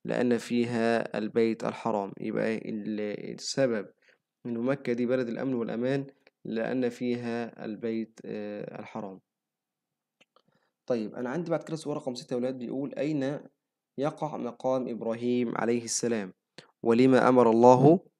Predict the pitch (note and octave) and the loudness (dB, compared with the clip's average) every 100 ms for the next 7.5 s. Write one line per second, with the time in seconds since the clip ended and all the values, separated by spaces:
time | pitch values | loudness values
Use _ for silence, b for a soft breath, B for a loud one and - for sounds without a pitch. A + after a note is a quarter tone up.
0 | - C3+ A#2+ A#2+ C#3 - A2+ A#2+ A#2+ A#2 | 2 4 4 4 2 0 0 2 2 0
1 | A2+ A#2 - A2 A2+ G#2+ A2 G#2 G2+ F#2+ | -2 -4 0 2 4 2 0 -2 -6 -12
2 | _ _ _ - A2 A2+ B2 A2 A#2+ A2+ | _ _ _ -8 -2 2 2 2 -2 -2
3 | G#2+ A#2 A#2 - A2 - A2 A2 A#2 A2 | -6 -4 -2 -4 -8 -8 -6 -6 -4 -6
4 | G#2+ B2 A#2 A2 A2 B2 B2+ - - - | -6 -4 -4 -4 -4 -6 -8 -12 -8 -4
5 | A#2+ G2 - b b b - A2 C3 B2+ | -4 -6 -14 b b b -8 -4 2 2
6 | A#2+ B2 A#2 G#2 A#2+ B2 A2+ F#2+ A2+ B2 | 2 0 -2 -2 -4 -4 -6 -4 -2 -2
7 | A#2 B2 C#3 C3+ | -2 0 0 0